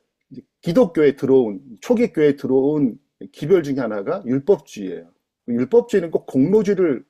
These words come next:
동반합니다. 율법주의는 나의 선행으로 구원의 근거를 삼으려고 그래요.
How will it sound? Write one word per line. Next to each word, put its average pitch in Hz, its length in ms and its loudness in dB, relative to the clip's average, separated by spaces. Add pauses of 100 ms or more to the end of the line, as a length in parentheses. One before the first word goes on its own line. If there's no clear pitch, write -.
동반합니다. 139 600 -2 (2250)
율법주의는 208 880 0
나의 147 320 2
선행으로 160 800 0 (500)
구원의 202 380 4
근거를 170 420 0
삼으려고 208 440 0
그래요. - 160 -18